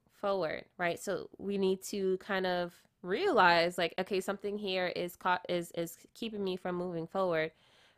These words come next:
right? It ha-, needs to trigger within the mind, right? And then it triggers within the realization, and then you're like, "Oh,"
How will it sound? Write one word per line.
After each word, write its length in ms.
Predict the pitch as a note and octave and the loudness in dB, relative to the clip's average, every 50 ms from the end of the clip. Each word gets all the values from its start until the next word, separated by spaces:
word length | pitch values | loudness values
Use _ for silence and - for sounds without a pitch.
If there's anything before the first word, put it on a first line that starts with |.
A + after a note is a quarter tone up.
| _ - | _ 2
right? 360 | - E3 E3 E3 E3+ - - _ _ _ _ _ _ _ _ _ _ _ _ _ _ _ _ _ _ _ - | 4 4 4 4 2 0 -6 _ _ _ _ _ _ _ _ _ _ _ _ _ _ _ _ _ _ _ 2
It 80 | G3+ A3+ | 4 4
ha-, 100 | A3 - | 4 4
needs 180 | G3+ G#3 G#3 - | 2 2 0 0
to 100 | G#3+ F#3+ | -2 -2
trigger 320 | - - G#3+ G#3 G#3 G3 | -2 -2 -2 0 0 0
within 300 | F#3+ F#3+ - G3+ F#3 F#3 | 0 0 0 0 0 0
the 60 | E3+ | 0
mind, 500 | E3 E3+ F3 F#3 F3 D#3 D3+ D#3 E3 F3 - - | 2 4 4 6 4 4 0 -2 -6 -8 -6 0
right? 340 | - E3+ E3+ E3 - - - _ - | 2 2 2 2 0 -2 -6 _ -2
And 140 | F#3 F#3+ | 0 2
then 120 | F3+ F3+ F3 | 2 2 2
it 80 | E3 | 0
triggers 440 | - - - A3+ G#3+ G#3+ G#3 G3 F#3+ | -2 -2 -2 -2 0 0 0 0 -2
within 320 | F#3 F#3 - F#3 F#3 F3 F3 | -4 -6 -4 -2 -2 0 0
the 180 | E3+ D#3+ D#3 - | 0 0 0 -2
realization, 1000 | E3+ F3+ F#3 F3+ F3+ F3+ F3 E3 F3 F3+ F3+ F#3 F#3 - E3+ D#3+ D#3 D#3 D#3 - _ - - - _ _ _ _ _ _ | -2 -2 0 0 0 0 0 0 0 2 2 2 0 -2 -2 -2 -2 -2 -4 -6 _ -20 -20 -20 _ _ _ _ _ _
and 100 | - F3+ F3+ | -2 0 2
then 100 | E3+ E3+ | 2 2
you're 80 | E3+ E3 | 2 4
like, 100 | F3 - | 6 8
"Oh," 320 | D#4+ G#4 E4+ G#3+ F3 F3 | 10 10 10 8 6 2